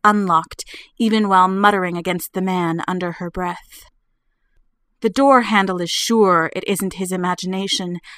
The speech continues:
that her hand lingers on the brass.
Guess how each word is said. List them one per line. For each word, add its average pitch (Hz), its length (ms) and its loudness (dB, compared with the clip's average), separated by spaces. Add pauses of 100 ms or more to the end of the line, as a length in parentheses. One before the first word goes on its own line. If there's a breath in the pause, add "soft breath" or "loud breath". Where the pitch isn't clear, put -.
(120)
that 196 140 2
her 208 140 -2
hand 202 460 2
lingers 185 560 -2
on 175 140 -10
the 175 80 -12
brass. 175 720 -10